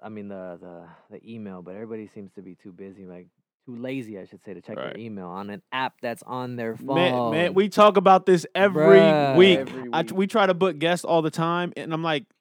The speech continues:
Speaker 2: "How do they just not respond
Speaker 1: Hit my,
Speaker 2: at
Speaker 1: hit,
Speaker 2: all?"
Speaker 1: hit my
Speaker 3: It's
Speaker 1: book-,
Speaker 3: right
Speaker 1: hit my
Speaker 3: there.
Speaker 1: booking email.
Speaker 2: <laughs> Right.
Speaker 1: But nah, I just made it easier, just, you know, just direct line, and, you know, I got two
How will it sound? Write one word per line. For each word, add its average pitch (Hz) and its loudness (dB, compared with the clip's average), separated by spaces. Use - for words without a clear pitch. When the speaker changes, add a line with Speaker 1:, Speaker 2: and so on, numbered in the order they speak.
Speaker 2:
"How 151 -10
do 156 -8
they 143 -6
just 127 -10
not 110 -10
respond - -14
Speaker 1:
Hit - -10
my, - -14
Speaker 2:
at - -12
Speaker 1:
hit, - -4
Speaker 2:
all?" 73 -8
Speaker 1:
hit 165 -6
my 156 -4
Speaker 3:
It's 113 -8
Speaker 1:
book-, 135 -6
Speaker 3:
right 127 -2
Speaker 1:
hit 143 -2
my 135 0
Speaker 3:
there. 120 -2
Speaker 1:
booking 123 -10
email. 98 -10
Speaker 2:
<laughs> - -6
Right. 180 2
Speaker 1:
But 139 -2
nah, 131 -6
I 117 -8
just 113 -14
made 113 -14
it 98 -14
easier, 107 -14
just, 101 -20
you 104 -20
know, 95 -18
just 98 -18
direct 101 -14
line, 104 -14
and, 92 -20
you 98 -20
know, 87 -20
I 98 -20
got 98 -20
two 113 -16